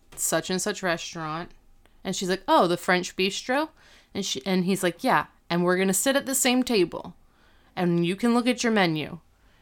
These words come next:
And if you decide that you want to be on a date with me, look up. And if you don't decide you want to be on a date with me and you want to just keep it as, like, friends having dinner, then you can just keep looking down and order your dinner and whatever. But, like,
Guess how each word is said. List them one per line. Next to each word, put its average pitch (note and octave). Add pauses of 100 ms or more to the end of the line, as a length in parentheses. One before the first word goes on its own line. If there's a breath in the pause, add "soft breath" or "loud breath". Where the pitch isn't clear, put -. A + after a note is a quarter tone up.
And F#3
if -
you F3+
decide F#3
that A#3
you A#3
want A3
to F#3+
be F#3
on A3+
a A#3+
date C4
with E3+
me, D#3 (640)
look E3+
up. - (420)
And E3
if D3
you D3+ (100)
don't G#3
decide E3+
you D#3
want D#3+
to D#3
be D#3+
on D#3
a D#3
date D#3
with D3+
me E3+
and F3+
you E3
want E3
to E3
just D#3
keep E3
it E3
as, D#3+
like, D3+
friends D#3
having D#3
dinner, G3 (360 soft breath)
then A#3
you B3
can C4+
just C4+
keep C#4
looking C#4
down B3
and D#3+
order E3
your G3+
dinner G#3+
and D#3+
whatever. F3+
But, D#3+
like, E3